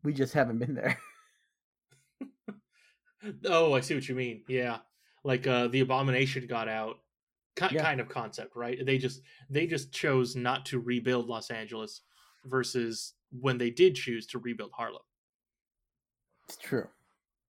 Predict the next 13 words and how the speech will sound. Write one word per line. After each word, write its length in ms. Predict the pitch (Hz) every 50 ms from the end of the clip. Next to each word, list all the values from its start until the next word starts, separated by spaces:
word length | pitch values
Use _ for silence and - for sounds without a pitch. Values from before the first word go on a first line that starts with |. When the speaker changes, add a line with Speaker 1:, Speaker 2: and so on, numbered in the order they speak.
| _ -
Speaker 1:
Yes. 360 | 110 104 - - - - -
Speaker 2:
Mm-hmm. 1040 | 139 135 135 - - _ _ _ _ _ _ _ _ _ _ _ _ _ _ _ -
Okay. 120 | 214 214 143
Speaker 1:
I 20 |
mean, 240 | 110 110 - - - - _ _ _ _ _ _ _ _ _ _ _ _ _ _ _ _ -
yeah, 140 | - - - - - -
who 100 | 127 123 123
would 100 | 120 117
wanna 200 | 120 117 113 113
Speaker 2:
<laughs> 0 |
Speaker 1:
rebuild 280 | 113 113 107 120 110 107
L 140 | 107 104 113
A? 180 | 120 107 104